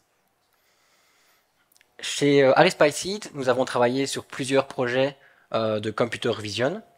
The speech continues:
notamment Sequia, qui est un projet qui permet de détecter les comportements suspects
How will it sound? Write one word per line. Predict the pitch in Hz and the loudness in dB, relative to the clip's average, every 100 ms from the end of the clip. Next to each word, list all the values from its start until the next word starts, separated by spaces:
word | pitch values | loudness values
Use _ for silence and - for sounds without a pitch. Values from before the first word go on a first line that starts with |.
| _ _ - | _ _ -16
notamment | 117 123 113 113 113 | -2 0 2 0 0
Sequia, | - 117 127 147 - _ _ _ _ _ _ - | -6 -4 0 0 -2 _ _ _ _ _ _ -8
qui | |
est | 123 131 | -6 0
un | 123 117 | 2 0
projet | - 127 147 | 0 0 -2
qui | 135 | -2
permet | 127 127 | -2 -2
de | 120 | -4
détecter | 117 135 135 - 139 143 147 _ _ _ | -4 -6 -8 -6 -4 -4 -8 _ _ _
les | - 113 | -8 -6
comportements | 117 120 117 120 120 117 | -4 -6 -4 -2 -2 -2
suspects | 104 123 - 131 139 | -4 -8 -2 0 -2